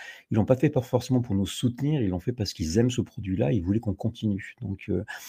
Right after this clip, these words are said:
euh, ça, ça a pas posé de problème, mais ça aurait pu, euh, ça aurait pu aussi poser un problème réputationnel, euh, mais je crois que j'ai, j'ai appris quelque chose et j'ai, j'ai lu récemment, euh,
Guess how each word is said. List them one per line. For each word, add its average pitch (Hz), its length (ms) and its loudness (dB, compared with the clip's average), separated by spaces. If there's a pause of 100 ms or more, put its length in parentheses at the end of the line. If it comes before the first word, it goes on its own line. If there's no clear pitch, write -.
(380)
euh, - 760 0 (120)
ça, - 260 4
ça - 160 2
a - 20 0
pas 123 160 4
posé 110 220 4
de - 40 -8
problème, 123 260 2
mais 120 40 4
ça - 180 6
aurait 107 200 10
pu, - 340 -4 (500)
euh, - 140 -2
ça - 180 -2
aurait 101 160 6
pu 104 140 -2
aussi 110 180 -2
poser 98 220 -2
un 95 100 0
problème 98 280 0
réputationnel, 104 920 2 (140)
euh, 92 360 -2 (160)
mais 95 180 -2
je 92 140 -6
crois 104 280 -2
que 92 320 -2 (200)
j'ai, 95 240 0
j'ai 110 140 4
appris 127 220 4
quelque 120 240 6
chose 113 560 6
et - 540 2
j'ai, 98 380 2
j'ai 104 160 2
lu 110 100 4
récemment, 107 640 4
euh, 92 160 4